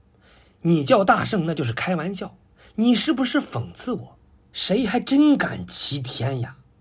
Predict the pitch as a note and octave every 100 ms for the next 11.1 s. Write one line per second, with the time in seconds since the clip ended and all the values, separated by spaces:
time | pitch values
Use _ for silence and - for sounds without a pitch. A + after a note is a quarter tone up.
0 | _ - - B3 F#3 F3 D3+ G3 G2 F2+
1 | G2+ - - _ _ - D#3 - F3+ D#3+
2 | - F3 - _ _ _ _ _ _ _
3 | _ - G3+ A3 - - D#3+ F3+ - _
4 | _ _ _ _ - G#2 C3+ G#3+ - _
5 | _ _ _ _ - F3 B3 - - _
6 | _ _ _ _ _ _ _ _ _ -
7 | C4+ G3+ A3+ E3+ A#2+ G3 E3 C#3 E3 -
8 | _ - F#2 A#2 A#2+ - A#2 A#2+ _ _
9 | _ - A#3 C#3 F3 - _ _ _ -
10 | A2 A#2+ B2 _ _ - D#3 D#3 A2+ F#2+